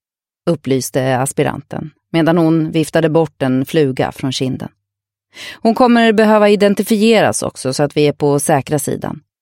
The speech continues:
Om anhöriga skulle höra av sig vore det bra om ni hänvisar dem direkt till polisen."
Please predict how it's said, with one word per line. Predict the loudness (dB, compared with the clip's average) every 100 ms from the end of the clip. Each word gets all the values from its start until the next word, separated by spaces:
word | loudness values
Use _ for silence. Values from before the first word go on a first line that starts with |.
| _ _ _ _ _ _ -2
Om | 2
anhöriga | 4 4 4 4 4 4 2 2
skulle | 0 0
höra | 2 2
av | 2 2 0
sig | -2 -2 -2
vore | 0 2 2
det | 2
bra | 2 2 2
om | 2
ni | 2
hänvisar | 2 2 2 0 0
dem | 0 2 2 2
direkt | 0 0 -4 -14 -6
till | -6
polisen." | -4 -4 -2 -4 -10 -14